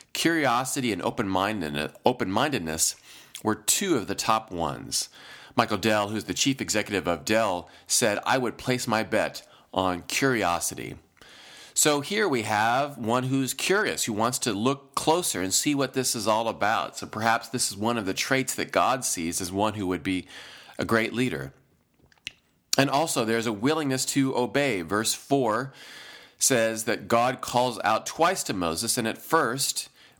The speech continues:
Moses doesn't hide. In fact, he presents himself. He says, "I'm here."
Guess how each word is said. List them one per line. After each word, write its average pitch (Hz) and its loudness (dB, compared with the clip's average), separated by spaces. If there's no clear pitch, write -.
Moses 113 2
doesn't 139 0
hide. 80 0
In 95 -4
fact, 135 2
he 147 0
presents 147 0
himself. - -2
He 120 -4
says, 110 0
"I'm 123 2
here." 92 -2